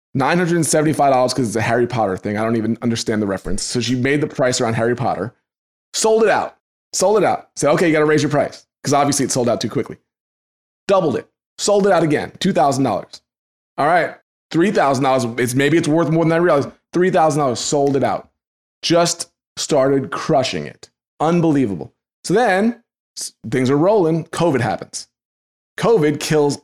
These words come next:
all live events. That was her whole business. She comes to us, like, crying, "It's over. The gravy train's over. Can't do anything anymore." I said, "Why can't you go online with this?" Me and Jared Spencer in the group. "Why can't you go online?" Can't.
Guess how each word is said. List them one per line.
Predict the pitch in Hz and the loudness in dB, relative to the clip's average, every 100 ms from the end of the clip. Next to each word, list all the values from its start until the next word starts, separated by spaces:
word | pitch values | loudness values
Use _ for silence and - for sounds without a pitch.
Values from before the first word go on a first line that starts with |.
| _ | _
all | 147 147 | 0 2
live | 131 120 | 2 0
events. | 110 95 - - - - | -2 -6 -8 -12 -8 -2
That | 160 | 0
was | 156 | 2
her | |
whole | 135 123 | 0 0
business. | 113 92 - - - - | -2 -4 -8 -10 -12 -6
She | 170 | -4
comes | 160 160 156 | -2 -2 -2
to | - 139 | 0 0
us, | 127 | 0
like, | 123 | -2
crying, | - 147 131 131 | -2 -2 -2 0
"It's | 131 | 0
over. | 180 113 92 _ _ _ | 0 0 -8 _ _ _
The | 123 | -4
gravy | 123 165 208 | 0 2 2
train's | 202 196 196 | 0 0 2
over. | 185 185 180 160 _ _ _ _ _ | 2 2 0 -2 _ _ _ _ _
Can't | - 190 | -2 0
do | 190 | 2
anything | 180 170 | 2 2
anymore." | 156 156 | 2 0
I | 143 | 0
said, | 151 | 0
"Why | 135 143 | 2 0
can't | 165 185 185 | 0 -2 -2
you | 170 | 0
go | 147 139 | 2 2
online | 135 147 147 175 | 2 2 0 0
with | 104 | -2
this?" | 82 | -4
Me | 127 | -2
and | 147 | 0
Jared | 135 143 147 | 2 0 0
Spencer | 156 156 110 | -2 -2 0
in | 110 | 0
the | |
group. | 131 151 - _ | 0 -2 -4 _
"Why | 113 139 | -2 0
can't | - 185 | 0 -2
you | 190 | 0
go | 165 165 | 2 2
online?" | 156 160 110 | 2 0 -2
Can't. | - 156 113 | -2 -4 -4